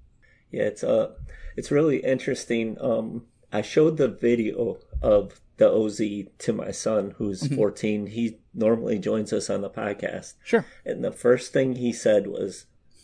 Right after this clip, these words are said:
Speaker 1: "Dad, this is really awesome.
Speaker 2: Mm-hmm.
Speaker 1: Do you have anything else by, uh, David Pepose?"
Speaker 2: That's
Speaker 1: I said,
Speaker 2: nice,
Speaker 1: "Yes,
Speaker 2: yeah.
Speaker 1: there's three trades on the, on the shelf downstairs in the basement." And he went down there, immediately grabbed,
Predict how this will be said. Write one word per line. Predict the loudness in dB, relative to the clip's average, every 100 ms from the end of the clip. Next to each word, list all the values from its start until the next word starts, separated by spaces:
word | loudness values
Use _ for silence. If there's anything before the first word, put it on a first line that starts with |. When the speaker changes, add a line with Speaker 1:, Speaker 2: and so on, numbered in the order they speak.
| -20 _ _ _ _
Speaker 1:
"Dad, | 4 6 6 2 -6 _ -2
this | -2 0
is | -6 0
really | 2 4 2
awesome. | 0 -2 -2 -2 -2 -2 -8 _ _
Speaker 2:
Mm-hmm. | 0 2 0 -4 _ _ _ _
Speaker 1:
Do | 2
you | 6 6
have | 6 4
anything | 4 0 0 0
else | 0 0
by, | 0 2 4 2 -2 -16 -8
uh, | 0 0
David | 2 0 0 -2 -6
Pepose?" | -8 0 2 0 -6 -14 -10
Speaker 2:
That's | -6
Speaker 1:
I | -4
said, | -2 -2
Speaker 2:
nice, | 2
Speaker 1:
"Yes, | 4 4
Speaker 2:
yeah. | 2
Speaker 1:
there's | 2 2 0
three | -6 0 2 2
trades | 2 4 4 4
on | 0 0
the, | 0 -2 -6 -12 -8 -4
on | -4
the | 0
shelf | 4 4 4
downstairs | 2 2 0 2 2 0
in | 0
the |
basement." | 2 2 0 -2 -2
And | -4
he | -6 -6
went | -2 -2 0
down | 0
there, | 0 -2
immediately | -4 -4 -4 -4 -4
grabbed, | -2 -2 -2